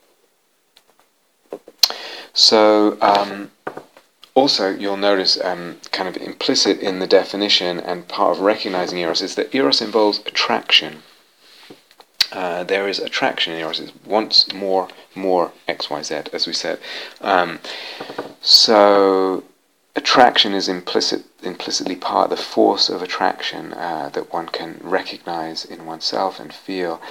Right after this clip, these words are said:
and actually explore. Is attracted to what, um, as I said. And, but included in that, or because of that, um, or with that attraction, eros has this felt tension in it. So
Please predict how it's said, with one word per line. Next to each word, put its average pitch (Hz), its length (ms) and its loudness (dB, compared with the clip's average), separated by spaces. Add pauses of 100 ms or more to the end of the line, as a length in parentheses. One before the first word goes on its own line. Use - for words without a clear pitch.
(380)
and 82 380 -4
actually 101 340 0
explore. - 580 0
Is - 100 -16
attracted - 480 -8
to - 100 -12
what, - 640 -12
um, 87 380 -14 (300)
as - 100 -10
I 90 40 -12
said. 80 360 -6 (600)
And, 104 400 2
but - 320 4 (600)
included 123 680 6
in 90 120 -2
that, 92 120 6
or - 80 0
because - 440 -2
of 107 100 2
that, 85 420 -2
um, 95 520 0 (140)
or 92 120 -6
with 139 240 0
that 90 220 0
attraction, - 580 -4 (100)
eros 117 380 2
has 98 260 -6
this - 280 -6 (260)
felt - 720 -2 (160)
tension - 800 -4
in 80 160 -14
it. - 260 -16 (200)
So - 160 -4